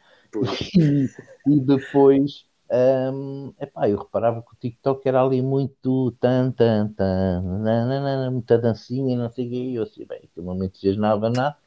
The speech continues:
Speaker 2: Experimentei pôr um vídeo de, de uma comédia, não é? Porque é,
Speaker 1: Uhum.
Speaker 2: ou uma
Speaker 1: É aqueles
Speaker 2: anedota,
Speaker 1: vídeos
Speaker 2: já não me
Speaker 1: curtos
Speaker 2: lembro.
Speaker 1: de, uhum.
Speaker 2: Sim. Ah, é, que antigamente era só um minuto, agora já pode ir até aos três. Mas pronto,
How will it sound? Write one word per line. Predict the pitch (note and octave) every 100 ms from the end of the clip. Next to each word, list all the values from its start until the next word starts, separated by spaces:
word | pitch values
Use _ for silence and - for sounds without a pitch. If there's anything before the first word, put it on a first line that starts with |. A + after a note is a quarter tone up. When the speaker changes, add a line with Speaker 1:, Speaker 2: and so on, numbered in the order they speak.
| _ _ _ -
Speaker 2:
Experimentei | - - B2 C3 B2+ - C3+
pôr | C3+ C3+
um | C3+ B2
vídeo | B2+ C#3 C#3 C#3+
de, | C3+ C#3+ C#3+ C#3+ C#3+ -
de | G#2+
uma | G#2
comédia, | F#2+ C#3+ G#3 C4+ A3
não | A2+
é? | A#2+
Porque | - -
é, | D#2+ D#2 D#2 D#2
Speaker 1:
Uhum. | D#2+ D#2 - D2+
Speaker 2:
ou | E2+ F2
uma | F#2
Speaker 1:
É | F#2+
aqueles | F#2 F2
Speaker 2:
anedota, | -
Speaker 1:
vídeos | G2 F2+ -
Speaker 2:
já | F#2
não | F#2 F#2+
me |
Speaker 1:
curtos | F#2
Speaker 2:
lembro. | G2+ G2+
Speaker 1:
de, | G#2 - _ _ -
uhum. | F#2 F#2+ F2
Speaker 2:
Sim. | A#2 D#2+ _ _ _ _ -
Ah, | A#2 A#2 A#2 A#2
é, | - G2+
que | F#2+ -
antigamente | G2 F#2+ F#2 F#2+ F#2+ G2
era | F#2+
só | -
um | G2+
minuto, | A2 A#2 C3 G#2
agora | G2+ F#2+
já | F#2+
pode | - F#2+ F#2+
ir | F#2+
até | - F#2+
aos | F#2
três. | - E2 D2+ - _ _ _ _ _ _ G#2+
Mas | G#2+ G2
pronto, | - G#2+ -